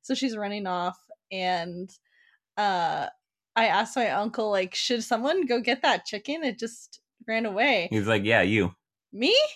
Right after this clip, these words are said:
Speaker 2: Yeah.
Speaker 1: Okay.
Speaker 2: I got all these other chickens to look
Speaker 1: <laughs>
Speaker 2: after. Like, yeah, it's 'cause it, it's you. <laughs> Go get the chicken.
Speaker 1: Okay, so I, I,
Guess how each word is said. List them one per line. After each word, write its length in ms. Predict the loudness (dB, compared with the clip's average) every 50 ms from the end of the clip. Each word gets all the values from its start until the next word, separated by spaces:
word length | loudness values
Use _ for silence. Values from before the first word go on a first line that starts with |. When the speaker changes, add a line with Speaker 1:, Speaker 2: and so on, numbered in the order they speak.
| _ _ 0
Speaker 2:
Yeah. 240 | 2 2 2 0 -2 _ _ _ _ -6 -4
Speaker 1:
Okay. 500 | -4 -4 -4 -6 -4 -4 -4 -4 -6 -8 -12 -14 -16 _ _ _ _ _ _ _ _ _ _ _ _ _ _ -4 -2
Speaker 2:
I 100 | 0 2
got 180 | 4 4 4
all 160 | 6 4 4
these 200 | 2 2 2 2
other 200 | 2 4 4 4
chickens 420 | 2 2 0 0 2 2 2 4 4
to 80 | 4
look 220 | 4 2 2 4 4
Speaker 1:
<laughs> 120 | 4 4
Speaker 2:
after. 340 | 4 2 0 0 0 0 2
Like, 360 | 4 4 6 6 4 4 0 -2 -4 -4 -6 -8 -12 _ _ -14 -4
yeah, 260 | 0 2 2 2 2
it's 100 | 0 0
'cause 140 | -2 0 0
it, 100 | 0 0
it's 180 | 0 -2 -2 -2
you. 500 | -2 0 2 2 2 2 0 0 0 -2 -6
<laughs> 80 | -6 -6 _ _ -2 0
Go 80 | 0
get 140 | 2 2 2
the 120 | 0 0
chicken. 480 | 0 0 -2 -2 -2 -4 -4 -4 -4 -4 0
Speaker 1:
Okay, 460 | 2 2 2 2 2 2 4 4 2
so 220 | 2 2 4 4 4
I, 220 | 4 4 2 0 2
I, 240 | 2 2 2 2 0